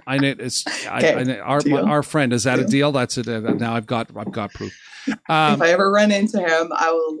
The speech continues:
Speaker 2: let you know.
Speaker 1: I get a phone call.
Speaker 2: Congratulations with everything. This
Speaker 1: Thank
Speaker 2: is so
Speaker 1: you.
Speaker 2: cool and so fun. And it's weird that I could do it right from my place.
Speaker 1: I can't believe I
Speaker 2: Wow.
Speaker 1: got it to work. I'm so, I'm so, uh, excited that, uh,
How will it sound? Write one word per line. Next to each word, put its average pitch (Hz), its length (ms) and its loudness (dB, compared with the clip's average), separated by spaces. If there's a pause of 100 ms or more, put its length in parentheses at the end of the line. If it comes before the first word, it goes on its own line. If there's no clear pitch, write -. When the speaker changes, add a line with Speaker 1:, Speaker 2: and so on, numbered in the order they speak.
(140)
Speaker 2:
let 180 280 -6
you 175 120 -8
know. 165 140 -4
Speaker 1:
I 165 60 2
get 143 160 0
a - 20 -2
phone 135 240 0
call. 185 100 2
Speaker 2:
Congratulations 202 1040 0
with 185 140 -14 (160)
everything. 170 720 2
This 170 100 -2
Speaker 1:
Thank 185 140 0
Speaker 2:
is - 100 -8
so 170 200 2
Speaker 1:
you. - 40 -4
Speaker 2:
cool 175 360 0
and 156 140 0
so 185 260 0
fun. 175 360 2 (460)
And 180 100 -4
it's 175 160 -6
weird 190 240 0
that 185 100 2
I 170 100 0
could 170 160 -6
do 160 180 0
it 156 120 0
right 147 240 0
from 151 400 -2 (160)
my 156 380 0 (380)
place. - 420 -4 (220)
Speaker 1:
I 131 40 -8
can't 165 280 0
believe 139 200 2
I 131 60 2
Speaker 2:
Wow. - 40 -2
Speaker 1:
got 127 180 2
it 117 100 -2
to 117 100 -2
work. 131 320 0
I'm 113 180 0
so, 127 500 2
I'm 107 200 -2
so, 117 460 0 (140)
uh, 98 300 -12
excited 98 600 -6 (220)
that, 92 300 -8
uh, 85 240 -6